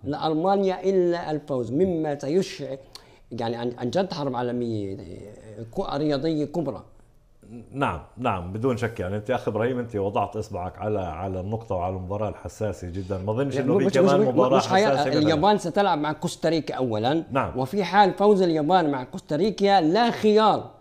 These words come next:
Speaker 1: لألمانيا إلا الفوز على إسبانيا، وإذا إسبانيا فازت على ألمانيا علامة سؤال كبيرة، باي باي لألمانيا.
Speaker 2: يعني فريق، منتخب مثل كوستاريكا اللي خسر سبعة صفر بنتيجة ساحقة مع الإسبان،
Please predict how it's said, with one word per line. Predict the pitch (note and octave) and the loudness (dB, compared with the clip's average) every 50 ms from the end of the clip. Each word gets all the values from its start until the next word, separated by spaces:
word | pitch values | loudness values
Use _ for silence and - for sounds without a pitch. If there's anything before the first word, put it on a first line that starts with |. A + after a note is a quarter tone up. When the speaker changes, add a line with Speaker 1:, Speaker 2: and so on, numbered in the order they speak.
| _ _ - - - - | _ _ -20 -20 -14 -8
Speaker 1:
لألمانيا | A#2 C#3 D3 - D#3+ D#3+ D#3 E3 G3+ G#3+ G#3+ G#3+ G#3 G3 G3 G3+ | -4 -4 -2 0 0 0 2 4 4 6 6 6 4 4 4 4
إلا | G3+ F#3+ F3+ | 2 2 0
الفوز | E3 - F3+ F#3 E3+ | 0 0 -2 -2 0
على | E3 D#3+ D#3+ D#3 D3+ | 0 0 -2 -2 -2
إسبانيا، | C#3+ - - E3 D#3+ D3 C3+ | -4 -4 -2 0 0 2 2
وإذا | B2+ C3+ D3+ D#3+ D#3 | 2 0 0 0 -2
إسبانيا | D#3 D3+ - G3 G#3+ G#3+ G#3+ G3 | -4 -2 0 2 2 4 4 2
فازت | - G3 G3 G3 F#3 D#3 | 2 0 0 0 -2 -2
على | D#3 D#3 D#3+ D#3 | -2 -2 -2 0
ألمانيا | D3+ D#3 D#3+ D#3+ D#3 E3 F3+ F#3 F#3+ F#3 F#3 - - - - - | 2 2 2 2 2 2 0 0 -2 -2 -6 -10 -20 -20 -14 -6
علامة | - B2 C#3+ D#3+ F3+ F3+ F3 E3 D3+ | -4 -2 0 2 2 2 0 -2 -4
سؤال | - D#3 C#3 D3+ E3 E3 D#3 | -6 -8 -4 -4 -2 -2 -4
كبيرة، | C#3 - C#3+ B2+ C3+ D#3+ D#3+ D#3 D#3 D#3 D#3 - - - - - - - | -4 -6 -6 -4 -2 -2 -2 0 0 0 0 -2 -4 -10 -20 -20 -16 -12
باي | A#2+ A2+ A#2 C#3 D#3+ D#3+ D#3 | -10 -8 -6 -4 -2 -2 -2
باي | C3+ B2+ D#3 F3+ F3+ E3 | -2 0 0 0 0 0
لألمانيا. | D#3 D3 D3+ D#3 F3 G#3 G#3 G3 - - - - _ _ _ _ _ _ _ - | -2 -2 -4 -4 -4 -4 -4 -6 -6 -8 -12 -18 _ _ _ _ _ _ _ -10
Speaker 2:
يعني | G2+ G#2 G2 G2+ G#2+ | -8 -6 -4 -4 -6
فريق، | G#2+ - - C3 D3 D3+ D3 D3 D3 - C3 | -4 -2 -2 0 2 2 0 0 -2 -2 0
منتخب | B2 A#2 A2 A2+ B2+ A2+ - A2 - G#2+ G2 G2 | 0 0 2 0 -2 -4 -6 -6 -4 -4 -4 -4
مثل | G#2+ A2 A2+ | -4 -6 -6
كوستاريكا | F#2+ - F#2 - - A#2+ A#2+ G#2+ G#2+ - G#2+ | -8 -8 -10 -10 -6 -4 -4 -4 -4 -4 -4
اللي | F#2+ F2+ F2 | -4 -6 -6
خسر | - A2 G2+ - G2 | -6 -6 -6 -6 -8
سبعة | D#2+ - G2 F#2+ E2+ D#2+ E2 | -8 -6 -6 -6 -6 -6 -10
صفر | - - E2+ - F#2 | -8 -10 -8 -8 -8
بنتيجة | D#2+ E2+ F2+ E2 G#2 G2+ F2+ E2+ | -8 -8 -6 -6 -6 -6 -6 -6
ساحقة | - - A2+ - - - - - E2+ | -2 -2 -2 -2 -2 -6 -10 -10 -8
مع | F2 G2 E2 F2+ | -6 -6 -6 -6
الإسبان، | F#2+ F2 - - - G#2 G2+ G2 F2+ F2+ | -8 -8 -10 -10 -8 -6 -4 -4 -4 -6